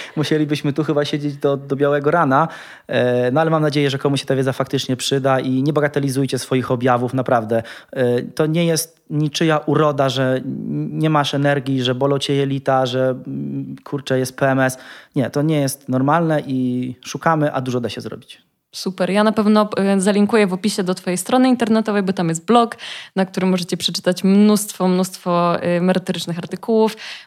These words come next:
Speaker 2: Bardzo dziękuję tobie, Michał, i, no, i żeby nam ta jesień nie dała w kość, może w tym roku zadbamy
Speaker 1: Tego
Speaker 2: o
Speaker 1: każdemu
Speaker 2: siebie.
Speaker 1: życzę. Wielkie dzięki za zaproszenie.
Speaker 2: <laughs> Dzięki.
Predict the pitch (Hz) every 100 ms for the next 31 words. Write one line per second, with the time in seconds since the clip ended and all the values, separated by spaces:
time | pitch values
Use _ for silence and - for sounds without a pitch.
0 | - 247 226 220 226 226 214 214 208 -
1 | 214 208 208 202 208 196 196 - 185 175
2 | 175 175 - 180 170 170 185 185 185 180
3 | 180 175 180 180 - 180 175 175 170 165
4 | - 156 156 160 175 180 180 - 180 170
5 | 175 165 165 165 180 170 160 147 127 117
6 | 117 113 107 104 - 226 151 156 135 135
7 | 127 120 123 - 131 104 101 - 180 170
8 | - 165